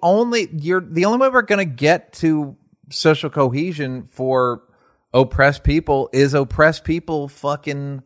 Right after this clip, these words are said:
standing up for themselves. 'Cause they're part of the,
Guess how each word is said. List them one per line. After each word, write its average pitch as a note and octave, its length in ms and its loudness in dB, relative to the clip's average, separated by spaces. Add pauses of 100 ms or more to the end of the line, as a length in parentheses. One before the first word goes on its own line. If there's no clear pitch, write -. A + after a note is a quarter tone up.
(840)
standing C#3 420 0
up D#3 160 0
for - 80 -10
themselves. - 540 -10 (320)
'Cause C3 220 2
they're C3 200 0
part D#3+ 460 2
of D#3 100 0
the, C#3+ 200 0